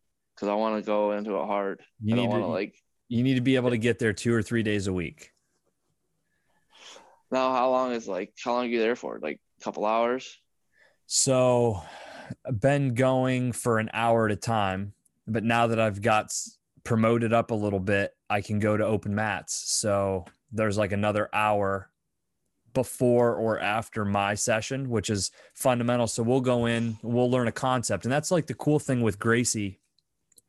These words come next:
Speaker 2: And I'm sure it's the same thing with Tenth Planet or, or any other, you know, school,
Speaker 1: Is
Speaker 2: but
Speaker 1: that
Speaker 2: there's
Speaker 1: what,
Speaker 2: a
Speaker 1: where you going, Stout?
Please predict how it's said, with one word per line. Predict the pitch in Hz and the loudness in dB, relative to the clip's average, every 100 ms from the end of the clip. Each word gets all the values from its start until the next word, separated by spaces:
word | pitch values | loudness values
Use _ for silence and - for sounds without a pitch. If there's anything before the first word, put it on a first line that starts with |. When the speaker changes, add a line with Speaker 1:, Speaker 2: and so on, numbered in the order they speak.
| - | -8
Speaker 2:
And | 147 185 | -2 0
I'm | 180 | 0
sure | - 143 | 2 4
it's | 120 - | 4 0
the | 110 | 0
same | 120 110 98 | 0 0 0
thing | 113 104 | -2 0
with | 101 - - - - _ - | -2 -4 -12 -20 -20 _ -6
Tenth | - 117 - | 0 0 -2
Planet | - 117 113 110 110 104 | -2 0 0 0 2 2
or, | 107 92 - | 0 -2 -4
or | 120 113 | -2 0
any | 120 117 | 2 2
other, | 113 117 117 110 - _ - - - _ - | 2 2 2 0 -6 _ -20 -20 -20 _ -4
you | 117 | 0
know, | 113 | 0
school, | - - 127 120 | 0 2 2 4
Speaker 1:
Is | |
Speaker 2:
but | 120 | 4
Speaker 1:
that | 180 | 4
Speaker 2:
there's | 143 | 2
Speaker 1:
what, | 123 | -2
Speaker 2:
a | - _ _ - | -10 _ _ -6
Speaker 1:
where | 185 214 | 0 2
you | 196 | 2
going, | 127 107 | 0 -2
Stout? | - 123 151 - | -4 -2 -2 -6